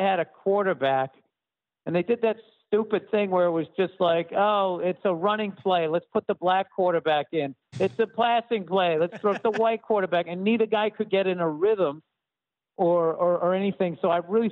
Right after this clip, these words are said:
felt that that hurt them for a long time. So when, when Ed O got in there, um,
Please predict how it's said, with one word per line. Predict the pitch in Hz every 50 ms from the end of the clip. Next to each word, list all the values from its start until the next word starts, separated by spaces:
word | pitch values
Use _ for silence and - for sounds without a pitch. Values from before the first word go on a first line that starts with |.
| 226
felt | - 214 196 - -
that | 180 -
that | 190 175 170
hurt | 160 180 190 185 -
them | 196 175 151
for | - 175
a | 165
long | 151 160 165 170 165 -
time. | - 185 175 170 160 -
So | - 170
when, | 156 156 151 151 151 _ _
when | 170 165 160
Ed | 156 165 190 190
O | 190 196 196 185
got | - 175 160 160
in | 170 185 190 185
there, | 175 147 135 127 127 123 _ _ _ _ _ _ _ _ _ _ _ _ -
um, | 165 156 156 156 156 156 151 147 143 143 143 139 135 -